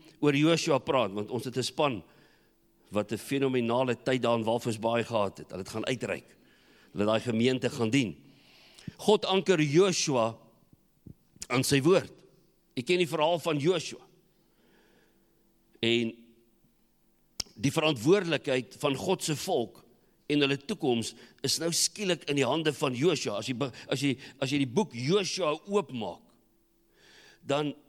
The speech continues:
dan lees jy, dit begin met, "My knegt Moses is dood." Dan dink ek, ek dink Joshua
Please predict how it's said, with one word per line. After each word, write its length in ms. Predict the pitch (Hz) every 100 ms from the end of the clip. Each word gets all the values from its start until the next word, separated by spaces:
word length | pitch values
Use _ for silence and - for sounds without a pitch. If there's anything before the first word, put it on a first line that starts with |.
| _ _ _ _ -
dan 300 | 147 156 147 131
lees 420 | 160 233 208 - 143
jy, 380 | 143 156 147 123 - - -
dit 160 | 156 147
begin 400 | 165 - 214 180
met, 280 | 160 143 - - _ - - - _ _ -
"My 140 | 110
knegt 400 | - 139 131 -
Moses 600 | 101 107 - 80 76 - -
is 140 | 73 71
dood." 360 | 78 73 - - _ _ _ _ _ _ _ _ _ _ _ _ _ _ _ _ _ _ _ _ _ _ -
Dan 140 | 117
dink 160 | 139 147
ek, 160 | 131 - - _ - - - - _ _ -
ek 100 | -
dink 200 | 156 101
Joshua 520 | 101 147 - 98 95